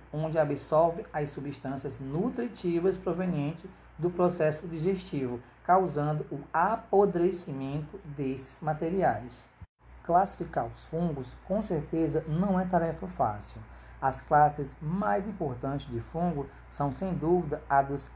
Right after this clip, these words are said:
ascomiceto e a dos basidiomicetos. Na página trinta e oito, podemos ver a importância dos fungos para a indústria.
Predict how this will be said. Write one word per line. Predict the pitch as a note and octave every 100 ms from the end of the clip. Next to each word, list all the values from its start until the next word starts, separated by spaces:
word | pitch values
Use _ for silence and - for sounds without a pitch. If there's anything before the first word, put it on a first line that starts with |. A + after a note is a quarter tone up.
| -
ascomiceto | G#3 - - E3 B2+ - C3+ C#3+ D3 F3 -
e | E3
a | D#3
dos | D3+ E3 - - - -
basidiomicetos. | D3 F#3+ G#3 D3+ G3+ B3+ G#3+ B3 A#3+ B3+ - C3+ A#2 A#2 A2 - - - - - _ - - - - C#3+
Na | C#3+
página | C#3+ C3+ B2+ C3+
trinta | B2+ C3+ C3 B2+
e | A#2
oito, | C3+ D#3+ D#3+
podemos | C3+ C3 B2 A#2
ver | B2+
a | C#3+
importância | C#3+ D#3 D3 B2+ C#3 D3+ C3+
dos | A#2+ A#2 -
fungos | D#3 D3 B2+
para | - C3+ C#3
a |
indústria. | E3 C3 B2+ C3 -